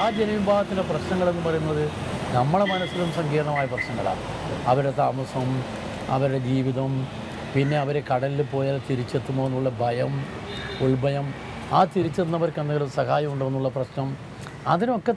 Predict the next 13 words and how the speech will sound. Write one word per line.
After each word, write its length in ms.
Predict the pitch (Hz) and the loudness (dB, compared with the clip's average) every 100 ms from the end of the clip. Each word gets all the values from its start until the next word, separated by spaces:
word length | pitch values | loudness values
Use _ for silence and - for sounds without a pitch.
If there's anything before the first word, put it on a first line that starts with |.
| 214 | 2
തന്നെ 220 | 190 165 180 - - - - 151 | 0 0 -4 -8 -16 -16 0 6
ഒരു 140 | 190 214 175 139 113 113 - | 6 6 2 -4 -6 -6 0
കൃത്യമായ 460 | 143 - 220 214 208 | 0 4 2 4 0
നിലപാടുമായി 480 | 160 160 185 185 185 165 | 0 2 2 2 0 0
മുന്നോട്ട് 280 | 170 170 160 | 0 -2 0
പോയത്, 180 | 160 151 127 | 2 2 0
അഭിമാനത്തോടെ 540 | 139 151 151 151 131 131 | 0 0 0 -2 0 0
പറയാം, 280 | 123 123 127 - - - 139 | 0 -2 -4 -10 -10 -6 0
ഇടതുപക്ഷ 340 | 135 139 139 143 | 0 0 0 -2
പ്രസ്ഥാനം 300 | 120 - 110 98 | -2 -2 -2 -2
തന്നെയാണ്. 280 | 95 - - - - - - | -4 -6 -6 -8 -8 -10 -4
ഇടതുപക്ഷ 360 | 214 214 240 220 208 | -2 0 0 -2 -4
പ്രസ്ഥാനം 420 | 190 185 185 185 | 2 2 2 0